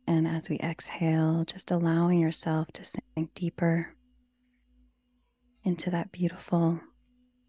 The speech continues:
energy of Mother Earth. Now we're gonna bring that energy up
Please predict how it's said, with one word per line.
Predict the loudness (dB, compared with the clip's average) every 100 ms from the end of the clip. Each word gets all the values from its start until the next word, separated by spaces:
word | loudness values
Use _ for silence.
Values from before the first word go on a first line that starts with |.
| _ 0
energy | 2 2 0 -4
of | -2
Mother | 0 0 -2 -4
Earth. | -8 -12 -20 -20 _ _ _ _ _ _ _ -20 _ _ _ _ _ _ _ _ _ _ _ _ _ _ _ _ _ _ _ _ _ _ _ _ _ _ _
Now | 2 4
we're | 4
gonna | 2
bring | 4 4
that | 4 0 -2
energy | 2 2 2 -4 -2
up | -2 -2